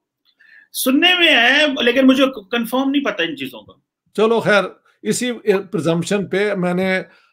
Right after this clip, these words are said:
Speaker 2: रऊफ कास-, अ, क्लासा साहब को भी सुना था, उन्होंने ये कंफर्म किया था कि
Speaker 1: अच्छा।
Speaker 2: ये एग्री हो गया था कि हम इंडिया के साथ कश्मीर का रेजोल्यूशन प्री कंडीशन नहीं बनाएंगे, और उन्होंने
Speaker 1: हम्म।
Speaker 2: कहा था,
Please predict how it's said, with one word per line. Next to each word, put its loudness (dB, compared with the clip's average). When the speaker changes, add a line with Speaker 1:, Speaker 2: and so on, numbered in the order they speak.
Speaker 2:
रऊफ 4
कास-, 0
अ, 0
क्लासा 0
साहब 0
को -2
भी -2
सुना -4
था, -4
उन्होंने -2
ये 0
कंफर्म 0
किया -2
था -18
कि -2
Speaker 1:
अच्छा। 2
Speaker 2:
ये 6
एग्री 0
हो 4
गया 0
था -2
कि -6
हम -2
इंडिया 0
के -4
साथ -2
कश्मीर -4
का 2
रेजोल्यूशन 2
प्री -6
कंडीशन -2
नहीं -2
बनाएंगे, -4
और 2
उन्होंने 0
Speaker 1:
हम्म। -2
Speaker 2:
कहा 2
था, -4